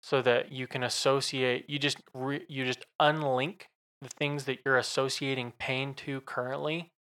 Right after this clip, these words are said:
and you relink pleasure to them. And we'll go through steps or, or a process to do that later in the podcast, but I've found it so interesting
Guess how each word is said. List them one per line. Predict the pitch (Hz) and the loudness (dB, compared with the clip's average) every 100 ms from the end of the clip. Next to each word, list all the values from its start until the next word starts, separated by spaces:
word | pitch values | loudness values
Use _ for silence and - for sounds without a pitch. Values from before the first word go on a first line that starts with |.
| - | -6
and | 131 127 | -4 -2
you | 127 | -4
relink | 120 139 139 139 135 135 - - | -4 -2 0 0 -2 -4 -18 0
pleasure | 131 120 120 | 4 4 2
to | - 123 | -8 -10
them. | 120 139 _ _ _ - | -10 -12 _ _ _ -4
And | 131 | 2
we'll | 135 131 - | 2 2 2
go | - 139 | 6 6
through | - 139 123 | 4 0 0
steps | - - 127 - 127 | 2 4 4 4 -4
or, | 120 | -2
or | 139 127 123 131 | 0 2 4 2
a | 127 | 0
process | - 127 127 127 113 | 8 8 8 2 0
to | - | -6
do | 117 123 | -8 -2
that | 120 131 | 0 2
later | 123 117 | 0 0
in | 117 | -2
the | |
podcast, | - 113 117 117 - - | 2 2 2 -4 -4 -2
but | 120 - _ _ _ _ _ - | -2 -2 _ _ _ _ _ 4
I've | 131 123 | 6 6
found | - 143 156 | 6 6 6
it | - | 0
so | - - 139 143 160 - - | -6 2 6 8 6 0 -4
interesting | 139 - 135 - 123 117 117 | -4 -2 -4 -4 -4 -4 -6